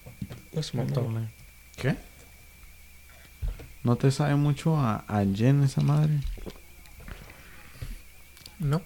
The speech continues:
Speaker 3: <laughs> No. <laughs> No, para nada. Está rico. Eh, queda,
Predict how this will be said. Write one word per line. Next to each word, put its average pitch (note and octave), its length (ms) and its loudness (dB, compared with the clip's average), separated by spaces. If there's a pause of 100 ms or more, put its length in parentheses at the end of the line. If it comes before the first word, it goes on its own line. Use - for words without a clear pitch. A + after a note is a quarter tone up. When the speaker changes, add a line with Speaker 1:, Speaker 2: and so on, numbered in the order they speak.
(120)
Speaker 3:
<laughs> - 1600 2
No. A#2+ 460 0 (100)
<laughs> - 0 - (2250)
No, F3 240 4
para - 140 -4
nada. C3 180 0 (1200)
Está C#3+ 160 4
rico. C#3 380 0 (1700)
Eh, A2+ 600 6
queda, B2+ 1040 6